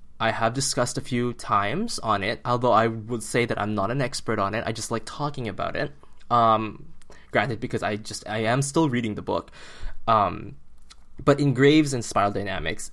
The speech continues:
there is a, it's when you track the human tendency or the human patterns, um, when it comes to lifestyle, life conditions, your situation, your circumstances, um, it puts you in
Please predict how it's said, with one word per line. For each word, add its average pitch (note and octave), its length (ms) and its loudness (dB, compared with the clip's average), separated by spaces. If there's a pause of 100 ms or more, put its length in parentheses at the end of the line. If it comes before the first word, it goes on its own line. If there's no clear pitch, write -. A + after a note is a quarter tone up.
there B2 220 4
is A2 500 0
a, G#2 500 -2
it's - 320 -10
when C#3+ 140 4
you C#3 80 4
track C#3 380 -2
the D3+ 80 0
human B2+ 360 -4 (160)
tendency G#2+ 320 -6
or - 80 0
the A#2 60 2
human B2+ 260 -2
patterns, - 720 -6 (360)
um, G#2+ 200 4
when A2+ 80 0
it A2+ 60 -8
comes A#2+ 180 -4
to B2 80 -4
lifestyle, G2 680 0
life G2 240 -6
conditions, G2+ 760 -8
your G#2+ 80 -6
situation, G#2 560 -4
your G#2 100 -8
circumstances, G#2 1040 -6 (400)
um, A2+ 240 4
it - 140 -4
puts - 260 -4
you A2+ 400 0
in G2 400 -6